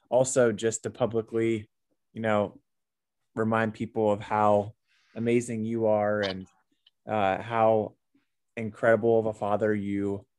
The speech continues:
have been and continue to be. And I always,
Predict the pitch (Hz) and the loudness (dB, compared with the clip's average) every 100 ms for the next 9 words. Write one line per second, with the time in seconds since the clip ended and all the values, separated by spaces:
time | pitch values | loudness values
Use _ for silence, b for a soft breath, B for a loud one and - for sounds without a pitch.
0 | _ - 120 117 117 113 110 104 - 120 | _ -4 0 0 2 0 0 -2 -4 -2
1 | 110 104 101 107 110 104 92 90 _ _ | -4 -2 -2 0 0 -2 -4 -10 _ _
2 | _ _ _ _ _ _ _ _ _ _ | _ _ _ _ _ _ _ _ _ _
3 | 120 127 135 139 135 127 - - | 2 6 6 6 4 0 -6 -12